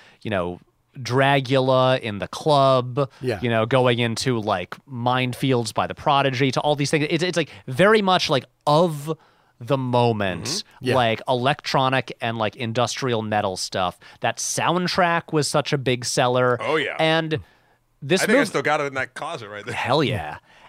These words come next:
Speaker 2: Yeah,
Speaker 1: And
Speaker 2: but this movie won't have that.
Speaker 1: it
Speaker 2: It,
Speaker 1: just
Speaker 2: it just won't have that moment.
Speaker 1: it just, it, uh, well, I mean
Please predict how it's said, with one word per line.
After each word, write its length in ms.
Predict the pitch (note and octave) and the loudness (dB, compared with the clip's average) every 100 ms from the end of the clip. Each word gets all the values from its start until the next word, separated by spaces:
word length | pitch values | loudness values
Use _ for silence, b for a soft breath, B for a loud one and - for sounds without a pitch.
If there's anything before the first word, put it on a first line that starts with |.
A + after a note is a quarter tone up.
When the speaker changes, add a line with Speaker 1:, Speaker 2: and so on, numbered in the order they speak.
| b | b
Speaker 2:
Yeah, 140 | D#3+ E3 | 2 4
Speaker 1:
And 100 | E3 | 4
Speaker 2:
but 80 | |
this 140 | E3+ F#3 | 2 4
movie 260 | G3 F#3+ D#3 | 4 6 4
won't 320 | C3+ D3 B2 | 4 0 0
have 280 | A#2 C3 G2+ | -4 -4 -4
that. 240 | A2 A2 - - - - F3 | -8 -8 -14 -20 -20 -10 0
Speaker 1:
it 120 | G3+ | 2
Speaker 2:
It, 40 | |
Speaker 1:
just 120 | A#3+ | 4
Speaker 2:
it 60 | A3 | 2
just 140 | G3+ | 0
won't 200 | D#3+ D3+ | 0 0
have 160 | A#2 A2+ | -2 -6
that 140 | G#2 | -10
moment. 300 | G2+ G2 - - - | -14 -16 -18 -20 0
Speaker 1:
it 140 | G3 | 0
just, 200 | - A#3 - | 4 0 0
it, 120 | - - | -2 2
uh, 140 | F#3+ | 2
well, 140 | G3 G3+ | 4 4
I 60 | G3 | 4
mean 180 | F#3 | 0